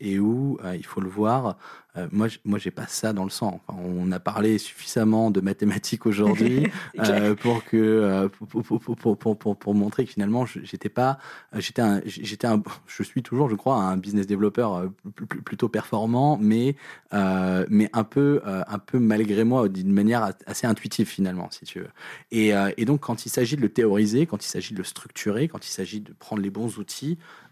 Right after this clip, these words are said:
Speaker 1: euh, pour dire les choses crûment, je me sens un peu à poil, tu vois. Je me dis, « Ok, je sais pas comment aborder cette question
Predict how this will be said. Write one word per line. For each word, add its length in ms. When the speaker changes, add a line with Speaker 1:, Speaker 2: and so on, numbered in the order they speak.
Speaker 1:
euh, 500
pour 140
dire 160
les 60
choses 200
crûment, 680
je 120
me 60
sens 180
un 60
peu 140
à 80
poil, 280
tu 140
vois. 140
Je 160
me 60
dis, « 160
Ok, 220
je 120
sais 260
pas 180
comment 380
aborder 380
cette 160
question 240